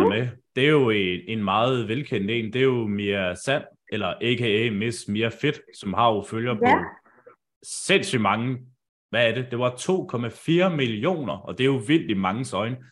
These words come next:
Speaker 2: Hvordan kom
Speaker 1: Altså,
Speaker 2: du
Speaker 1: jeg
Speaker 2: egentlig
Speaker 1: tror,
Speaker 2: sådan
Speaker 1: hun har dem alle sammen. Hun
Speaker 2: Ja, det
Speaker 1: har
Speaker 2: tror jeg
Speaker 1: alle
Speaker 2: også.
Speaker 1: følgere. <laughs>
Speaker 2: Ja, det tror jeg også. Altså, det er jo vanvittigt, når man tænker på, det er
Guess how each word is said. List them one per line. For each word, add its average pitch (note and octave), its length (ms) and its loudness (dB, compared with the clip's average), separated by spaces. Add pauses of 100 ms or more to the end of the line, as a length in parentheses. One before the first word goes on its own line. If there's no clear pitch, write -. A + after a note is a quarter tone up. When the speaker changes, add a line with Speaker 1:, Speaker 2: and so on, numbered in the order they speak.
(200)
Speaker 2:
Hvordan - 320 0
kom G3+ 140 4
Speaker 1:
Altså, G3+ 120 2
Speaker 2:
du F3+ 60 6
Speaker 1:
jeg E3 60 4
Speaker 2:
egentlig G3 160 4
Speaker 1:
tror, A#3+ 140 6
Speaker 2:
sådan - 140 4
Speaker 1:
hun G#3 80 0
har F#3+ 300 2
dem F#3 140 -6
alle E3+ 280 0
sammen. - 480 0
Hun G#2 120 -4
Speaker 2:
Ja, G#2+ 60 2
det A3+ 60 6
Speaker 1:
har G#3 100 6
Speaker 2:
tror - 220 0
jeg A3 80 6
Speaker 1:
alle A3+ 120 6
Speaker 2:
også. - 300 -4
Speaker 1:
følgere. G3+ 360 2
<laughs> - 140 -10 (360)
Speaker 2:
Ja, A2+ 160 6 (220)
det G#2+ 100 -4
tror A2+ 160 0
jeg F#2+ 100 4
også. G2 240 0
Altså, F2+ 240 -6
det G#2 100 0
er G#2 40 2
jo F#2+ 240 -2 (200)
vanvittigt, G2+ 520 -4
når G2 100 -6
man F#2 140 -2
tænker G2+ 220 -6
på, G2 100 -2
det F#2 320 0
er E2 40 -8